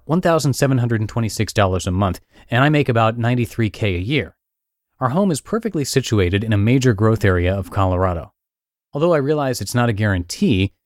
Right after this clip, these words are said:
real estate values in this specific zip code are estimated to climb in the range of six to nine percent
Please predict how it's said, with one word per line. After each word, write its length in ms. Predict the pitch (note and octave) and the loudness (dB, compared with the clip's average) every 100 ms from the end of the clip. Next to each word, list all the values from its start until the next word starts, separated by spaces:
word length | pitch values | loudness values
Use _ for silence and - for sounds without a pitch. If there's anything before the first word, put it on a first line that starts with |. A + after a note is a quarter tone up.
| _ _ | _ _
real 200 | C#3 D#3+ | 2 2
estate 260 | C3 C3 A2 | 2 0 2
values 360 | A#2 A#2 A2 | 2 2 0
in 100 | G#2+ | 0
this 140 | A#2 - | -2 -2
specific 480 | A2+ - C#3+ C3 G2+ | -4 -4 -2 -2 0
zip 180 | A#2+ | -2
code 220 | - A2+ G#2 | 0 0 0
are 100 | G#2 | -2
estimated 460 | G#2+ A2 G#2+ G#2 | -4 0 0 0
to 80 | G#2 | -4
climb 340 | - A2+ A2 | 0 2 2
in 60 | G2+ | 0
the 80 | G2 | 0
range 240 | A2 G2+ | 0 -2
of 80 | G2 | -4
six 280 | - C#3+ - | -4 -6 -2
to 100 | A2+ | 0
nine 240 | G#2+ A2 | 0 0
percent 420 | G#2 F#2+ - G2+ | -2 -4 -2 -2